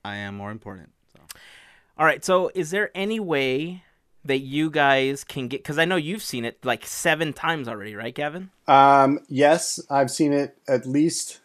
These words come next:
Speaker 3: seven times.
Speaker 2: See, I knew it.
Speaker 3: Actually, I've seen it, I've seen it once,
Speaker 2: Oh.
Speaker 3: but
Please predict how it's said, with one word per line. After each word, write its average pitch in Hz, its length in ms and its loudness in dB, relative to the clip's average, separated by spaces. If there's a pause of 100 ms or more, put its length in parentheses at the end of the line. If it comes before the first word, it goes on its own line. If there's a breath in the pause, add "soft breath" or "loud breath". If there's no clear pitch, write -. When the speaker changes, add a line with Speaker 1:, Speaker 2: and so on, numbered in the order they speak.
Speaker 3:
seven 117 360 -4
times. 107 340 -6
Speaker 2:
See, 113 240 -4
I 147 120 -8
knew 233 220 -10
it. - 280 -20
Speaker 3:
Actually, 127 300 2
I've 107 80 -4
seen 120 140 -4
it, - 140 -8 (100)
I've 139 160 2
seen 165 160 4
it 120 100 2
once, 98 580 -8
Speaker 2:
Oh. 120 120 4
Speaker 3:
but 113 220 2